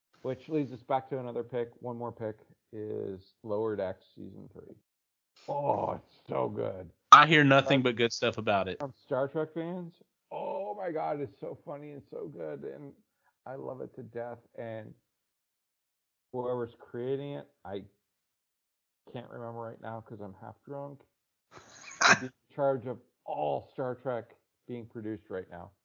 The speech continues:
Speaker 1: There, I'm done.
Speaker 2: 'Cause they've got the encyclopedic knowl-, knowledge, apparently.
Speaker 1: Yeah, like, they can pull shit from out of the hat and, like,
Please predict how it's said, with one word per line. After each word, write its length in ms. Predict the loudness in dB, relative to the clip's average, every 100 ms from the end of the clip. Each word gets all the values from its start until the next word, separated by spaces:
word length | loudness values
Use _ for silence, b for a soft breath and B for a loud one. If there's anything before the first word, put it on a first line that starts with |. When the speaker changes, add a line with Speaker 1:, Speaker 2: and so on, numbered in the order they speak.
| _ _ _ _ _ _ _ _ _ _ _ _ _ _ _
Speaker 1:
There, 220 | -4 -4 -8 -16
I'm 140 | -12
done. 140 | -2 6
Speaker 2:
'Cause 120 | 8
they've 140 | 10
got 160 | 8 8
the 80 | 6
encyclopedic 760 | 6 6 4 -2 2 4 4
knowl-, 280 | 4 4 4 -2 -2
knowledge, 340 | 4 4 4 -2
apparently. 460 | -8 -6 -6 -6 -14 _ -2
Speaker 1:
Yeah, 180 | -2 -2
like, 220 | -6 -4
they 120 | -4
can 160 | -4 -6
pull 280 | -6 -4 -4
shit 260 | -8 -12 -10
from 180 | -10
out 80 | -8
of 60 | -6
the 60 | -6
hat 180 | -8 -10
and, 80 | -8
like, 180 | -10